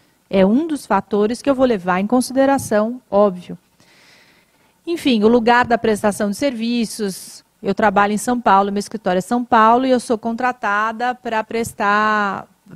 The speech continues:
pra, pra seguir com o processo em outro estado, em Goiânia.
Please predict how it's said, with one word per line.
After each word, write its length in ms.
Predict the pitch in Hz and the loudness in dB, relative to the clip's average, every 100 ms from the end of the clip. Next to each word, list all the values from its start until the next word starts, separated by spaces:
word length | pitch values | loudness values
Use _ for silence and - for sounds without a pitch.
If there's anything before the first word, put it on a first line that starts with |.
| - | -4
pra, 260 | 190 185 | -2 -2
pra 180 | 185 214 | -4 -4
seguir 300 | - 208 214 | -4 -6 -6
com 140 | 214 | -4
o 60 | 214 | -6
processo 680 | 208 202 - 196 226 233 226 | -4 -4 -2 0 0 -2 -6
em 60 | |
outro 260 | 214 214 196 | -6 -6 -10
estado, 600 | - 214 214 208 180 165 | -4 2 4 4 2 0
em 80 | 180 | 4
Goiânia. 840 | 214 208 202 214 190 165 160 165 | 6 6 4 2 0 -4 -6 -8